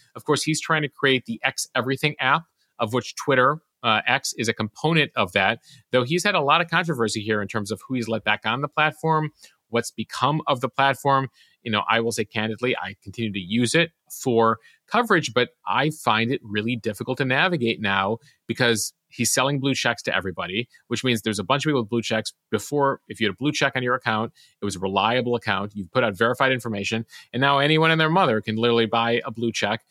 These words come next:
and put out crazy information. I mean, there are people, Jill, with millions of followers putting out verifiably false info on a daily basis about this war right now. And it is gangbusters, a-, a-, and, and it is beyond my imagination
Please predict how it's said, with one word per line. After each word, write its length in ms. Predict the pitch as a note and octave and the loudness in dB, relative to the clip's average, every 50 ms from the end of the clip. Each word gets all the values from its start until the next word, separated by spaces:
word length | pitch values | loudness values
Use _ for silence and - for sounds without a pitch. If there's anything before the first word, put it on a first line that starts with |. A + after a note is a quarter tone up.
| _ _ - | _ _ -12
and 100 | B2+ A#2+ | -8 -2
put 120 | - D#3 | 0 2
out 160 | D#3 D3 D3+ | 2 0 -2
crazy 480 | - - - E3 E3 F#3+ F#3 E3 F3 F3 | -4 -6 -4 -2 0 0 0 0 0 -2
information. 560 | E3+ E3 - E3+ D#3+ E3 F#3 G3 E3 - C3 | -2 -2 -2 -2 -2 0 0 -2 -2 -2 -2
I 20 | C3+ | -2
mean, 80 | D#3 | 0
there 120 | F3 G3 F#3 | 0 0 0
are 40 | |
people, 360 | F3 - G3+ G#3+ - - D3+ C#3 | 0 -2 -6 -6 -6 -8 -10 -6
Jill, 200 | - D3 C#3+ C#3+ | -4 -4 -2 -2
with 140 | C#3+ B2 | -2 -4
millions 340 | B2+ C3 C#3 D#3+ F3 F3 E3 | -4 -4 -4 -2 -2 -2 -2
of 80 | D#3+ - | -4 -4
followers 400 | - A#2+ A#2+ B2+ C#3 E3 E3+ - _ _ _ _ _ - | -4 -4 -2 -2 -2 -2 -4 -4 _ _ _ _ _ -2
putting 200 | - E3 E3 D#3 | 0 2 4 4
out 220 | C#3+ C3 B2+ - _ _ _ _ _ - B2 | 4 4 2 0 _ _ _ _ _ -8 -6
verifiably 1120 | A#2 A2 G#2 C3+ C#3 C#3+ D#3+ F#3 G3+ E3+ - - A#2+ A#2+ A#2+ B2+ B2+ A#2 A#2 B2+ A#2+ - | -4 0 4 4 4 4 4 2 0 -2 0 0 0 2 2 0 -2 -2 -4 -6 -8 -10
false 540 | - - - A2+ A2 A2+ B2 C3 - - - - | -14 -10 -4 -2 -2 0 -2 -2 -6 -8 -8 -6
info 300 | B2+ G#2+ G2+ - - G#2 | -6 -6 -6 -6 -6 -4
on 80 | G2+ | -4
a 60 | G#2+ | -4
daily 300 | G2+ A2 A2+ A2+ A#2+ B2 | -2 -2 -2 -2 -2 -2
basis 360 | G#2+ A2+ G#2+ A#2+ - - - - | -2 -2 -2 -2 -2 -6 -8 -10
about 240 | G2+ A2 A2 - | -12 -12 -12 -10
this 180 | - A2 - - | -10 -12 -10 -10
war 280 | B2 B2+ D#3 G3+ A#3 E3+ | -6 -2 0 0 2 2
right 220 | A#2 G2 F2+ - | 0 -2 -4 -4
now. 340 | G2+ G2+ F#2 F2+ F2+ F#2+ G#2 - _ - _ - - - _ _ - | -4 -2 -2 -2 -2 -4 -6 -8 _ -20 _ -20 -20 -20 _ _ -2
And 280 | B2 B2 A#2+ A#2+ B2 G#2+ _ - | 0 2 2 2 0 -2 _ -4
it 140 | - C#3 C#3 | -2 0 2
is 280 | C#3 C3+ B2 A#2 - - _ _ _ _ _ | 2 0 0 -2 -4 -8 _ _ _ _ _
gangbusters, 840 | - D3+ D#3+ G3 A#3 B3 G3+ D#3 B2 A#2 A2+ - - A#2 A2+ A2+ A2+ - D3 | -2 2 4 4 4 4 2 2 2 0 0 -2 -2 -2 -2 -2 -2 -2 -2
a-, 100 | C#3 - - | -2 -2 -2
a-, 120 | C#3 - - | -6 -6 -4
and, 180 | - C#3 C3+ - - | -4 -4 -4 -4 -4
and 160 | - D3 C#3 | -4 -2 -2
it 160 | C#3 C#3 C#3+ D3 | 0 0 0 0
is 240 | D3+ D3 C3+ C3+ - C3+ C3+ B2+ | 0 0 0 -2 -4 -4 -8 -8
beyond 440 | A2+ C3+ C#3+ C3+ C3+ D3+ E3 F#3 F3+ | -6 -4 -2 0 2 2 2 2 2
my 120 | D#3+ D3+ | 2 2
imagination 640 | C#3 C3+ C3+ C3+ B2 A#2+ B2+ C3+ C3 A#2+ A2+ G#2 G#2 | 2 2 0 0 0 0 0 -2 0 -2 -2 -4 -6